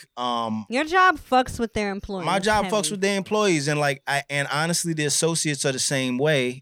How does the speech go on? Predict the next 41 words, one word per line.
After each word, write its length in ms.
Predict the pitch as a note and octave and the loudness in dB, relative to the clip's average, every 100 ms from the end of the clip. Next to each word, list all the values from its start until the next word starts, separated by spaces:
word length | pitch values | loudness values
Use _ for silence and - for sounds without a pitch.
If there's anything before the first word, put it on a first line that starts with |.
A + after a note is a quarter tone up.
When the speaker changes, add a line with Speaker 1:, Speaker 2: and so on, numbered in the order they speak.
| - | -6
Speaker 1:
And, 400 | A#2+ A#2+ A2+ A2+ _ _ _ _ | -2 -2 -4 -10 _ _ _ _
you 160 | C3+ | -6
know, 220 | B2+ A#2+ A#2+ | -4 -4 -4
yeah, 300 | C#3 D3 D#3+ | -2 0 0
I've 80 | A3+ | 0
had, 240 | C4 G#3+ | 0 0
I've 180 | F3 F#3 | -2 -2
had, 220 | A3 G#3+ | -2 0
like, 180 | F#3 E3+ | 0 0
I've 180 | E3 F#3 | -2 0
had 200 | G3+ F3+ | 0 0
several 400 | - F3 F3+ D#3+ | 0 0 0 -4
people, 480 | - F3 B2 G#2+ - | -4 -8 -8 -12 -10
six, 280 | - F3+ - | -6 -4 0
seven 240 | F3 D#3 | 0 0
people 440 | C#3+ D#3 C#3 A#2 A2+ - _ | -4 -6 -6 -8 -10 -18 _
from 160 | - C#3 | -4 -2
my 160 | B2+ | 0
job 320 | A#2+ C3 B2 C3+ | 0 0 0 -2
hit 100 | B2+ | -2
me 160 | B2+ | -2
up, 120 | B2 | -2
people 220 | - C3+ B2 | -4 -2 0
I 60 | |
haven't 240 | C3 B2 B2 | 0 -2 -4
even 160 | A2+ | -6
spoken 340 | - C3 A#2+ A#2+ | -4 -6 -6 -10
to 180 | B2+ A2+ | -10 -8
since 240 | B2+ A2+ | -6 -8
quarantine. 580 | - C3+ B2 A2+ A#2 G#2+ | -8 -6 -6 -6 -6 -6
They 140 | A#2+ | -6
just 140 | A#2+ C#3+ | -6 -10
hit 120 | A#2+ | -8
me 120 | A#2+ | -6
up 120 | A2 | -4
asking 300 | A2+ A2+ A2+ | -4 -4 -4
me 80 | A2+ | -4
Speaker 2:
Mm-hmm. 80 | A2+ | -4
Speaker 1:
how 120 | A2+ | -4
I'm 80 | A2+ | -6
doing, 400 | G#2+ A#2 A#2 | -8 -6 -8